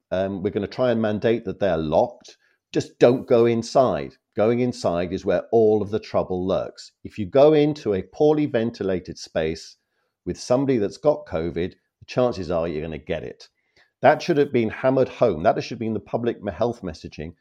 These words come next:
since day one. And I would argue, I can't prove this, obviously, that if that message had been hammered home in the way that we've hammered home drink driving, seat belts, and other mandated public health messages, we would have had probably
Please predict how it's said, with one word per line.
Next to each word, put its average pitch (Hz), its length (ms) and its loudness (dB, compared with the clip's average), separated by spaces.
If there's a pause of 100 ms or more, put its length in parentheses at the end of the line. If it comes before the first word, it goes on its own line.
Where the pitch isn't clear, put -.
(240)
since - 360 -6
day 107 220 2
one. 104 260 2
And 101 100 0
I 143 180 6
would 101 180 0
argue, 76 300 0
I 82 80 0
can't - 280 -8
prove 110 280 -6
this, - 180 -12
obviously, 90 480 -10
that 101 140 -6
if 101 100 -6
that 131 200 0
message 117 300 -8
had 95 140 -8
been 92 160 -6
hammered 95 320 -4
home 85 340 2 (300)
in 110 120 -2
the 107 60 2
way 120 200 6
that 104 140 -2
we've 95 240 -6 (200)
hammered 110 340 -2
home 95 400 -2
drink 107 320 -4
driving, 98 560 0
seat - 440 -8
belts, 92 420 -2 (280)
and 104 200 -8
other 110 220 2
mandated 98 760 -4 (320)
public 110 320 -2
health 104 340 -4
messages, 78 600 -8 (260)
we 120 140 4
would 113 140 2
have 107 100 -2
had 95 340 0 (420)
probably 113 680 4